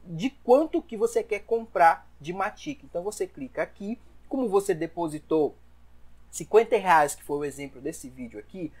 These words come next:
então você vem aqui e digita aqui cinquenta reais, tá? Coloca aqui cinquenta reais, tá?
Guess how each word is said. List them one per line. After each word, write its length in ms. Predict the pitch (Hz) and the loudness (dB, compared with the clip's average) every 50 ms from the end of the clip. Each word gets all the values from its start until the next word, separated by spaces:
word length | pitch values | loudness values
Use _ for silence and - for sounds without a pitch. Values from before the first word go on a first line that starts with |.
| - - - | -20 -14 -10
então 200 | 226 208 226 208 | -2 0 0 2
você 300 | 202 220 214 - 214 196 | 2 2 4 4 2 2
vem 240 | 170 180 196 202 202 | 2 -2 -6 -6 -8
aqui 400 | 185 - - 180 180 190 196 - - - - | -10 -12 -12 -12 -12 -12 -12 -14 -18 -12 -6
e 140 | 175 196 208 | -6 -6 -6
digita 640 | 160 170 190 180 156 127 135 151 185 190 - 196 180 | -6 -8 -10 -10 -12 -10 -10 -10 -10 -6 -4 -6 -6
aqui 400 | 175 - - 165 165 175 180 - - - - | -6 -8 -12 -10 -10 -10 -10 -12 -16 -16 -8
cinquenta 1200 | - - - 214 214 226 - - - - - 190 180 170 170 180 185 185 - - 185 190 190 - - - - - - - - - | -6 -6 -6 -6 -8 -10 -14 -16 -18 -8 -2 0 0 0 0 -4 -8 -6 -2 -2 -2 -2 -4 -10 -20 -20 -20 -20 -20 -20 -20 -14
reais, 880 | 156 190 190 196 185 - - - 135 135 131 117 104 101 - - - - | -8 -8 -6 -4 -6 -6 -6 -4 -2 0 0 0 -2 -6 -10 -16 -8 0
tá? 320 | 135 139 143 175 - - - - - - - | 2 2 2 2 -2 -10 -20 -20 -20 -14 -4
Coloca 380 | - 214 202 202 190 190 190 175 | 0 2 4 4 2 2 0 -4
aqui 260 | 175 - 160 143 - | -6 -6 -12 -14 -12
cinquenta 640 | - - - - - - - 117 117 113 - - 127 | -10 -14 -14 -14 -14 -10 -10 -10 -10 -10 -10 -10 -10
reais, 640 | 131 135 147 180 185 165 160 160 196 208 - - - - - - - - | -8 -6 -4 -2 0 0 0 -2 -2 -6 -10 -14 -16 -20 -20 -20 -16 -6
tá? 260 | - 135 131 147 170 | -2 0 0 0 -2